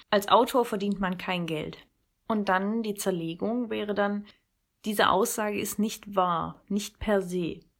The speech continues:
sondern sie ist abhängig von einer Vielzahl von Faktoren.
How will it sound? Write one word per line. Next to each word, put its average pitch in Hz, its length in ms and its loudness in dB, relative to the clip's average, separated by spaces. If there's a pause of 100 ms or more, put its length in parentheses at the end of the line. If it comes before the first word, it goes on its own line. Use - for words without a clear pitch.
(360)
sondern 208 340 2
sie 202 60 -2
ist 202 180 -4
abhängig 262 540 0
von 208 140 -2
einer 190 180 0
Vielzahl 240 640 -2
von 196 220 -6
Faktoren. 185 760 -4